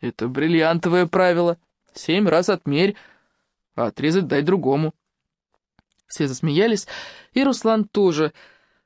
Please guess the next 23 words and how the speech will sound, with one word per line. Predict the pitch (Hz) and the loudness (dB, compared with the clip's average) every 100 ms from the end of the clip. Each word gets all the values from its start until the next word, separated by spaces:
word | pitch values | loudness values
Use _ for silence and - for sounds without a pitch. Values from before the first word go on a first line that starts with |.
| _ | _
растянул | 170 165 - 170 180 | -2 -2 -2 0 0
губы | 156 175 160 165 | 0 0 2 0
в | 151 | 0
неискренней | 160 156 - 156 156 | -2 -2 -4 -4 0
улыбке. | 156 143 135 - - 143 170 | 0 0 -2 -4 -4 0 2
Он | 302 | 2
был | 320 262 | 2 2
согласен | 311 277 294 247 208 | 0 2 0 0 -2
с | - | 0
тем, | 262 | -2
что | 214 202 | 0 0
Елена | 202 202 | 2 2
Юрьевна | 190 226 226 175 160 151 | 2 2 2 2 0 0
работала | 143 151 170 190 | 0 -2 0 0
неважно, | 220 220 247 226 190 180 | 2 2 2 2 0 0
но | 170 170 | 0 0
за | 165 | 0
много | 175 185 160 | 0 0 0
лет | 165 156 | 0 -2
привык | - 185 220 - - | -2 0 0 -6 -4
к | 175 | -4
этому | 175 165 | 0 -2
укладу, | 156 - 165 147 151 147 | -2 0 0 0 -2 -4